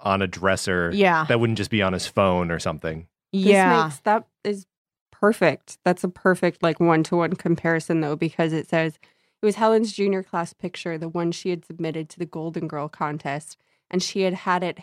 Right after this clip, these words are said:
Speaker 3: hand-tinted for him. The hair was a little
Speaker 1: Ah.
Speaker 3: too gold, and the shade of the eyes was off. Across the bottom right corner, Helen had written in her round, childish script,
Speaker 1: Mm-hmm.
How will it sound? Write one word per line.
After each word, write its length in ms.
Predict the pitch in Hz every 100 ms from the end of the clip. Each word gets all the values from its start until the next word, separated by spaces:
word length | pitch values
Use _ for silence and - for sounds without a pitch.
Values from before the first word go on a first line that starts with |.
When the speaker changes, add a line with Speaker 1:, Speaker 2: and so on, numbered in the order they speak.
| -
Speaker 3:
hand-tinted 720 | 180 170 - 180 165 170 165
for 140 | - 160
him. 320 | 165 139 151 _ - -
The 80 | 185
hair 280 | 202 185 190
was 160 | 196
a 60 | 208
little 200 | 202 196
Speaker 1:
Ah. 40 |
Speaker 3:
too 160 | - 196
gold, 340 | 196 175 165
and 140 | - 170
the 80 |
shade 300 | 160 - 160
of 100 | 160
the 160 | 160 160
eyes 260 | 151 156 -
was 160 | 160
off. 300 | 147 131 151 - -
Across 340 | - 170 165
the 100 | -
bottom 300 | 160 165 180
right 200 | 190 185
corner, 380 | - 170 165 156
Helen 320 | 160 165 165
had 260 | 175 170 165
written 280 | 160 160 147
in 140 | 156
her 180 | 170 165
round, 480 | 156 147 156 180 185
childish 680 | - 147 151 156 165 - -
script, 420 | - 165 139 95
Speaker 1:
Mm-hmm. 160 | 101